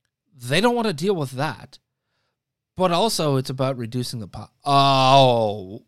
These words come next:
oops, did I say that out loud? 'Cause I meant to. All right, so all of that out of the way, folks,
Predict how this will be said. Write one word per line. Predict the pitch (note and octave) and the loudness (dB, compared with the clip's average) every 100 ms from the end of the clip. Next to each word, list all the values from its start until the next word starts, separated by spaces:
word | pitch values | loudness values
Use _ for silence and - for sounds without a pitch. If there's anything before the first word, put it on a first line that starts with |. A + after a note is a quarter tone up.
| G#3 | -2
oops, | D#3 D#3 - D3 | -2 -4 -12 -8
did | C3+ A#2+ | -6 -4
I | C3 | -4
say | C3 C#3 | -4 -4
that | C#3 | -4
out | C#3 C3+ | -4 -8
loud? | C3 C3 D3 - _ _ _ _ _ _ _ _ _ _ _ _ _ _ _ _ _ _ _ _ _ _ | -10 -10 -12 -16 _ _ _ _ _ _ _ _ _ _ _ _ _ _ _ _ _ _ _ _ _ _
'Cause | - D3+ | -6 -2
I | C3+ B2+ A2+ | 0 -2 -6
meant | B2+ C3 C3 | -4 -2 -2
to. | - G2+ - _ _ _ _ _ _ _ _ _ _ _ _ _ _ _ _ _ _ _ _ _ _ _ _ _ _ _ _ | -10 -16 -16 _ _ _ _ _ _ _ _ _ _ _ _ _ _ _ _ _ _ _ _ _ _ _ _ _ _ _ _
All | D3 | -4
right, | B2 - | -4 -6
so | - - F#3 - _ _ _ _ _ _ _ _ - | -10 -2 -2 -4 _ _ _ _ _ _ _ _ -4
all | F#3 A3+ | 0 0
of | |
that | F#3 F#3+ | 0 -2
out | F3+ F#3 | -2 -4
of | E3+ | -2
the | D#3 | -2
way, | D#3 D#3+ | -2 -4
folks, | F#3+ F#3+ G#3 - | -6 -8 -8 -10